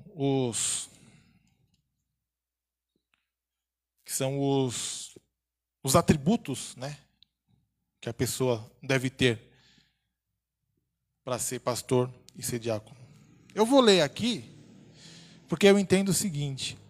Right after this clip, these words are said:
antes da pessoa querer ser pastor ou diácono, ou bispo, como diz aqui, ela tem que ser homem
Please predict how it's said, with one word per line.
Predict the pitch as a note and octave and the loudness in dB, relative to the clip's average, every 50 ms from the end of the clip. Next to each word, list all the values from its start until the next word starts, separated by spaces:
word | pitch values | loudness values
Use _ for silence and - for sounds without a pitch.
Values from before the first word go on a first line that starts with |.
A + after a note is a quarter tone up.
| - - - - - _ _ _ _ _ _ _ - - _ _ - | -20 -20 -20 -20 -20 _ _ _ _ _ _ _ -20 -20 _ _ 4
antes | C4+ D#4 E4+ E4 C4 - - - E3+ B2 - - - - - - - _ - - - - - - - _ _ _ _ _ _ _ _ _ _ _ _ _ _ _ _ _ _ _ - D3 | 4 6 4 4 -2 -4 -2 0 0 0 0 0 -2 -2 -6 -10 -18 _ -20 -20 -20 -20 -20 -20 -20 _ _ _ _ _ _ _ _ _ _ _ _ _ _ _ _ _ _ _ 0 2
da | D3+ D3+ | 2 4
pessoa | - E3 C3+ - - D#3 D#3 D3 C3+ B2 - - _ _ _ _ _ _ _ _ _ _ - | 4 4 2 2 2 2 2 2 0 -2 -8 -16 _ _ _ _ _ _ _ _ _ _ -4
querer | - D3 D3+ D3 C#3 | 0 2 2 2 2
ser | - D#3 C#3+ | 0 -2 0
pastor | - C#3+ C3 A#2+ - - - D3 C#3 C3 A#2+ - - _ _ _ _ _ _ _ _ - | 2 2 2 0 0 2 4 4 4 2 0 -8 -20 _ _ _ _ _ _ _ _ -10
ou | - B2+ | -8 -6
diácono, | A#2+ A2 B2+ C3 C3+ C3 - B2+ B2 A#2+ A2+ - - _ _ _ - | -2 4 6 6 6 4 2 -8 -12 -12 -14 -18 -20 _ _ _ -4
ou | - C3 C3+ B2+ A#2+ | 0 2 2 2 0
bispo, | A#2+ B2+ C#3+ D#3+ C#3+ - - - B2+ | 0 2 2 2 2 2 -2 -4 -6
como | - B2+ B2 B2 | -6 -6 -8 -6
diz | A#2 A#2 A2 A#2+ | -6 -6 -6 -6
aqui, | A2+ - - C#3 C#3+ C#3 _ _ _ _ _ _ _ _ _ _ _ _ _ _ _ _ _ _ _ _ _ _ - | -8 -8 -8 -10 -10 -10 _ _ _ _ _ _ _ _ _ _ _ _ _ _ _ _ _ _ _ _ _ _ -8
ela | B2+ B2+ B2+ | -6 -4 -4
tem | B2 - C#3 C#3 | -2 -4 -4 -4
que | - - | -4 -4
ser | - - C#3+ C#3+ - - - _ - | -2 -2 -2 -2 -4 -8 -16 _ -6
homem | C3 A#2 A2 A#2 B2 B2 B2 - | -4 -4 -4 -4 -8 -10 -12 -14